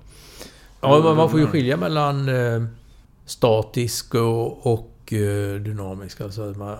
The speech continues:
Speaker 1: att det finns olika typer av stabilitet att I, om det, om det stelnar, då går det ju sönder direkt.
Speaker 2: Mm.
Speaker 1: Men just genom att det är lite öppet och oförutsägbart och inte riktigt <laughs> går att kontrollera, det är därför det fungerar, tror jag.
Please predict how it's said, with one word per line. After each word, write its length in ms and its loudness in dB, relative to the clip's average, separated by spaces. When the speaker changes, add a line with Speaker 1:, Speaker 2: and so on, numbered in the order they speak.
Speaker 1:
att 180 -12
det 60 -12
finns 200 -6
olika 360 -4
typer 320 -6
av 220 -8
stabilitet 960 -6
att 240 -20
I, 260 -6
om 200 -6
det, 80 -6
om 160 -4
det 80 -4
stelnar, 720 2
då 180 4
går 140 2
det 60 2
ju 80 0
sönder 260 -2
direkt. 400 -8
Speaker 2:
Mm. 360 -4
Speaker 1:
Men 140 -4
just 280 -2
genom 220 -2
att 160 -4
det 260 -2
är 20 0
lite 300 -2
öppet 440 -10
och 80 -10
oförutsägbart 920 -10
och 60 -6
inte 240 -8
riktigt 460 -10
<laughs> 180 -20
går 240 -2
att 80 -8
kontrollera, 640 -6
det 120 -8
är 40 -8
därför 340 -8
det 80 -6
fungerar, 400 -8
tror 180 -14
jag. 60 -18